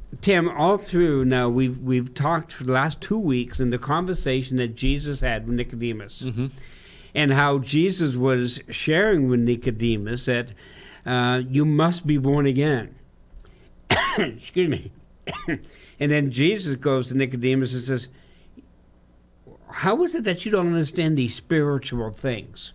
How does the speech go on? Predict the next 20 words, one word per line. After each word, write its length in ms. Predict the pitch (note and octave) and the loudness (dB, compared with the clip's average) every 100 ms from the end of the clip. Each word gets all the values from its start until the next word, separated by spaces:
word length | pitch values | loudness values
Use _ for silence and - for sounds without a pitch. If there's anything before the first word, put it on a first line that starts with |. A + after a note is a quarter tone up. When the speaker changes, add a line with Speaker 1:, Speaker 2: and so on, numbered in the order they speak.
| - | -6
Speaker 2:
Mm-hmm. 340 | B2+ A2+ B2 B2+ - - - - - | -4 -2 -4 -6 -16 -20 -20 -20 -2
Speaker 1:
Well, 380 | D3+ D3 D3+ - - - F#3 D#3+ | 2 2 0 -8 -20 -18 -16 -10
certainly, 460 | - F#3+ F3 C#3+ B2+ | 0 2 2 2 4
I 80 | |
think 220 | B2+ D3 - - - | 2 2 -4 -16 -8
the 80 | C#3 | -6
conclusion 680 | B2+ B2 D#3+ E3 D#3 B2+ | -2 -2 2 2 2 0
to 120 | A#2+ C3+ | 0 0
all 200 | B2 C3 | 2 0
of 120 | A2+ | 0
that 200 | A#2+ A#2 | 0 2
is 600 | B2+ F3 A#2 A#2+ B2 B2 | 2 2 0 0 -2 -2
that 360 | A#2 A#2 A#2 - | 0 -2 -6 -6
Nicodemus 800 | C#3+ D3+ D3+ B2+ D#3 D3 B2 A#2 | -4 -2 0 2 2 2 0 0
was 380 | A#2+ A2+ A2 - - - | -2 -2 -6 -14 -20 -8
relying 640 | C#3 B2 B2+ C#3+ F3 D3 B2 | -2 2 4 4 2 2 -2
solely 680 | - - F3+ G#3 G3+ E3 | -6 -2 0 2 2 0
upon 440 | C#3 - D3 C3 A#2 | -2 -4 -2 0 0
religion 840 | B2 B2+ E3+ D3 B2+ A2 C3 C3 - - - - | 0 2 0 0 -2 -2 -4 -6 -12 -20 -20 -8
Speaker 2:
Mm-hmm. 340 | A#2 G2+ B2 | -6 -4 -4